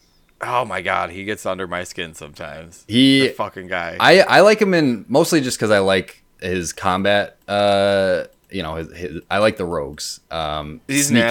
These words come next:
Speaker 1: nasty, yes.
Speaker 2: And I, I, I chose, I think it's a subclass. I don't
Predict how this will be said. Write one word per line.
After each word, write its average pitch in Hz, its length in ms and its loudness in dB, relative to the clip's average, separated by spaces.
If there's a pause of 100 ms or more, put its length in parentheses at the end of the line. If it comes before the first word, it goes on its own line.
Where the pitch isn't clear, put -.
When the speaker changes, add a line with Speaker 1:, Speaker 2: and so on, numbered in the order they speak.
(160)
Speaker 1:
nasty, 90 100 -8
yes. 90 480 -8
Speaker 2:
And 98 160 0
I, 101 320 4
I, 101 420 0
I 98 80 -4
chose, 143 560 2 (260)
I - 40 -18
think 147 160 -2
it's 113 100 -4
a - 160 -4
subclass. 87 720 -2 (100)
I 117 60 -6
don't 131 40 0